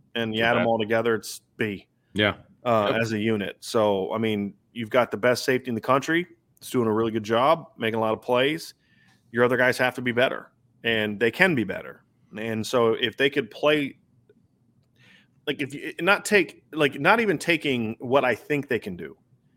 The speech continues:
Speaker 1: If you just take Houston and D J when they've been, when, when they've played well in this season, they've shown they can do certain things. If you just take that level of play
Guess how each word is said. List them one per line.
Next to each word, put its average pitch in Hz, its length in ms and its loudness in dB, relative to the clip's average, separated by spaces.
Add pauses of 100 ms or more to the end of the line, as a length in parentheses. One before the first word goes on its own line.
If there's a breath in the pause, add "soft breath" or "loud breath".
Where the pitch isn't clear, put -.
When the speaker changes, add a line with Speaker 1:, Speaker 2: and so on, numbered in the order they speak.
(540)
Speaker 1:
If 139 180 0
you 139 120 -2
just 175 320 0
take 165 300 0
Houston 160 640 -4
and 123 260 -2
D 131 180 -4
J 110 380 2
when 117 200 -4
they've 104 280 -4
been, 123 420 2
when, 117 280 -4
when 123 200 -2
they've 110 200 -2
played 147 320 2
well 104 560 2 (180)
in 113 180 -2
this 113 240 0
season, 110 440 -4
they've 107 200 -8
shown 131 260 -2
they 120 100 0
can 110 140 -6
do 113 140 -4
certain 101 240 -6
things. 113 200 -6
If 107 100 -16
you 143 80 -12
just 185 180 -6
take 165 220 0
that 131 260 0
level 127 240 0
of 104 60 -4
play 110 280 -6